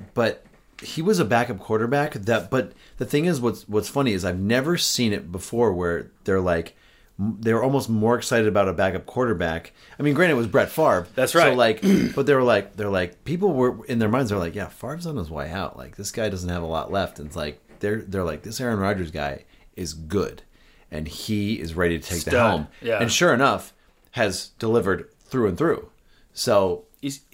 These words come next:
Speaker 2: his numbers are insane.
Speaker 1: he's the, he's the elite quarterback of, of
Speaker 2: Mm-hmm.
Speaker 1: the league.
Speaker 2: Have you seen his new girlfriend?
Speaker 1: Oh, yeah.
Speaker 2: He's
Speaker 1: What
Speaker 2: dating, uh, what's her face?
Speaker 1: what's, what's her name?
Speaker 2: Oh, God.
Speaker 1: Is it Olivia Munn?
Speaker 2: Yes.
Speaker 1: Yeah,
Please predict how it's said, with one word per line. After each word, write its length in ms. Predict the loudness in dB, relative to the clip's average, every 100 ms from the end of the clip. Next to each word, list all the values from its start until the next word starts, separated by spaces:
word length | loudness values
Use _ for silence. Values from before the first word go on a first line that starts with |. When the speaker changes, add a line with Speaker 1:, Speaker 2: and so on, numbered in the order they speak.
| -10
Speaker 2:
his 180 | -4
numbers 320 | 0 0 -2 -6
are 60 |
insane. 400 | -6 -6 -8 -8 -14 -8
Speaker 1:
he's 260 | -2 -2 0
the, 80 |
he's 200 | 0 0
the 60 | 0
elite 240 | 0 -2 -6
quarterback 460 | -6 -4 -6 -6
of, 80 | -8
of 60 | -6
Speaker 2:
Mm-hmm. 180 | -4 -6
Speaker 1:
the 60 |
league. 220 | -6 -10 -14 -10
Speaker 2:
Have 80 | -4
you 40 |
seen 160 | 0 2
his 160 | 2 0
new 80 |
girlfriend? 460 | 2 2 2 -2 -4 _ _ _ -20 -20 -20 _ _ _ _
Speaker 1:
Oh, 180 | 0 0
yeah. 180 | 2 0 0
Speaker 2:
He's 40 | 0
Speaker 1:
What 60 |
Speaker 2:
dating, 380 | 4 4 4 2
uh, 160 | 4 2
what's 160 | 0
her 60 | -4
face? 340 | -8 -12 -12 -12
Speaker 1:
what's, 220 | -10 -8
what's 180 | -6 -4
her 80 | -2
name? 200 | -4 -6 -8
Speaker 2:
Oh, 360 | -4 -2 -2 -4
God. 340 | -8 -6 -6 -6
Speaker 1:
Is 120 | -6
it 160 | -6 -8
Olivia 340 | -6 -4 -4 -6
Munn? 500 | -8 -10 -8 -8 -2
Speaker 2:
Yes. 540 | 2 2 0 -6 -10 -14 _ _ _ _ _ _ _ _
Speaker 1:
Yeah, 220 | -14